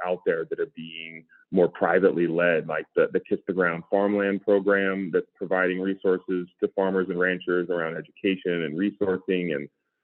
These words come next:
um, and, and research data collection on their land. Um, the work that Fibershed is doing in their community, um,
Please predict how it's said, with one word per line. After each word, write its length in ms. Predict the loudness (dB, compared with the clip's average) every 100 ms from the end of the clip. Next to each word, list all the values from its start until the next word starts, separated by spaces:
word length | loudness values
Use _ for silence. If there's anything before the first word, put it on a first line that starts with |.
| -4
um, 340 | -2 -2 -2 -2
and, 220 | -4 -4 -4
and 260 | -4 0
research 460 | 2 2 4 2 2 0
data 240 | 2 2 0
collection 460 | 2 0 0 -2
on 120 | 0
their 120 | 2 2
land. 440 | 0 -2 -4 -8 _ _ _ _ -4
Um, 480 | -2 -2 -2 -4 -4
the 80 | 0
work 160 | 0 0
that 120 | -6 -2
Fibershed 580 | 0 0 0 2 2 4
is 140 | 0
doing 420 | 0 0 0 -2 -4
in 100 | 0
their 180 | 0
community, 760 | 0 -4 -2 0 0 0 -2 -6 _ _ _ _
um, 680 | -6 -4 -2 -2 -4 -6 -8